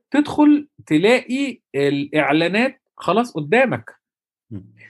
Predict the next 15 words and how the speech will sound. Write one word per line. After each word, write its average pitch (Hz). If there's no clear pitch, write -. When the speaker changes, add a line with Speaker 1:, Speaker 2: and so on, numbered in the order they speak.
Speaker 1:
يجيب 190
لك 151
الناس 185
اللي 143
بتقدم 147
لك 208
الخدمة 196
اللي 180
أنت 185
بتدور 135
عليها. 98
فده 156
مفيد 240
بالنسبة 110
لي. 78